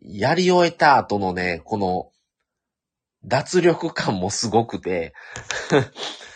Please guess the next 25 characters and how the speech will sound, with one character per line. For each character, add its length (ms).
そ 220
の 140
辺 320
が 120
ね、 200
も 260
う 60
ち 100
ょ 20
っ 100
と 300
慣 140
れ 120
て 140
く 140
れ 160
れ 80
ば、 380
も 280
っ 80
と 120
ど 160
ん 120
ど 120
ん 200